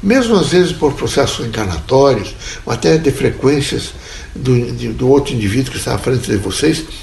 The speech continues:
ele não comunica-se bem com vocês, mas sejam tolerantes, compreensivos, para que vocês possam ser justos, até mesmo com a consciência de vocês. Então, é necessário,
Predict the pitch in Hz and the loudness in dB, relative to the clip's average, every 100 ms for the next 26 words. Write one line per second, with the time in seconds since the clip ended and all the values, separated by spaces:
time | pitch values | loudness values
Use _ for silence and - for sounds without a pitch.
0 | - - - 165 156 151 156 131 151 147 | -14 -14 -4 0 2 4 2 0 0 2
1 | 143 185 196 131 - 117 139 - 101 92 | 2 2 2 -2 0 2 2 0 -4 -2
2 | - 185 - - - - - 147 135 - | 2 0 -2 -10 -14 -14 -10 -6 -6 -4
3 | - 190 202 196 214 214 202 214 - - | 2 4 4 4 4 4 4 2 -4 -10
4 | - - - 127 135 98 - 190 143 - | -12 -6 -4 0 0 0 0 0 -2 -8
5 | - - - - 156 190 - 190 214 202 | -12 -14 -12 -6 -2 0 2 0 0 0
6 | 190 - 143 110 202 - - - - - | 0 2 2 2 0 -2 -4 -6 -8 -12
7 | - - 165 202 226 240 220 180 180 175 | -10 -6 0 4 4 4 2 0 -2 2
8 | 190 160 220 226 - 117 95 92 - - | 2 4 4 4 2 -4 -4 -4 -8 -8
9 | - - - - - 151 196 - - - | -12 -16 -18 -8 0 0 0 -10 -14 -4
10 | 135 139 127 113 110 - 101 117 156 190 | 0 0 0 -2 -4 -6 -2 0 0 -2